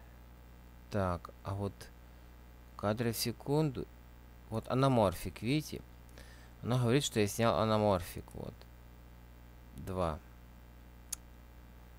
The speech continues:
Кадры в секунду. Резолюция, видите? Битрейт, тысячу бит-, мегабит в секунду.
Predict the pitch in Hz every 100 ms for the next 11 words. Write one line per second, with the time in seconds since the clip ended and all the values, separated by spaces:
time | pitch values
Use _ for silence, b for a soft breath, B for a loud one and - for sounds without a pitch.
0 | - - - - - 101 101 101 101 -
1 | 104 - - - - 87 82 85 98 113
2 | 110 107 101 87 - 90 85 104 123 -
3 | - - - - 98 110 95 87 85 -
4 | - 104 101 - 95 98 - - 98 98
5 | 95 92 95 - 92 - 85 82 78 80